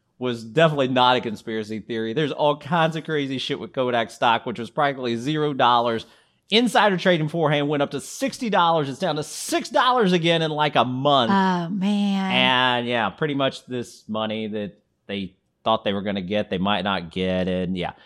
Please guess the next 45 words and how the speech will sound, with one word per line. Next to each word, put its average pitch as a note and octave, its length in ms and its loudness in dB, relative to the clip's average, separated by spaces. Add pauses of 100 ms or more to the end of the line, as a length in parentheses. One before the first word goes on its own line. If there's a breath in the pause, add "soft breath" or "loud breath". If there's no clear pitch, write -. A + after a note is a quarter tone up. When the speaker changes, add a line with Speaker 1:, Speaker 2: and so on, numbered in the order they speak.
(120 soft breath)
Speaker 2:
Ugh. A#3 140 -4 (180)
Speaker 1:
Yeah, G#2 140 0
if G2+ 140 -4
you A#3 120 2
don't A#3+ 180 2
believe F3 480 0
that C#3 120 -4
insider C#3+ 580 0
trading C3 760 -2
and A2 140 -4
the F#2+ 60 -4
stock A2+ 360 0
market A2+ 460 -2
is G2+ 220 -4
literally A#2 640 -2
rigged, G#2+ 580 -2 (580)
you G#2 80 -8
still - 260 2
have A3 120 2
to G3 80 -8
stay F3 300 -2
in F#3 100 -2
it C#3+ 100 -6
because B2+ 280 -8
it's A#2 100 -12
the B2 140 -8
only C#3+ 180 -4
way C3+ 160 -2
to C3 60 -6
get A#2+ 160 -2
ahead B2 280 -2
in C3+ 120 -4
America C3+ 560 -2
other A#2 180 0
than A2 140 -2
having A2+ 260 -2
a G#2+ 60 -2
million A2 260 -2
dollar G#2+ 300 2
job G#2+ 340 2
or A2 180 -2
being G#2 380 -2
born A2 280 -4
into G2+ 180 -2
wealth. G2 420 0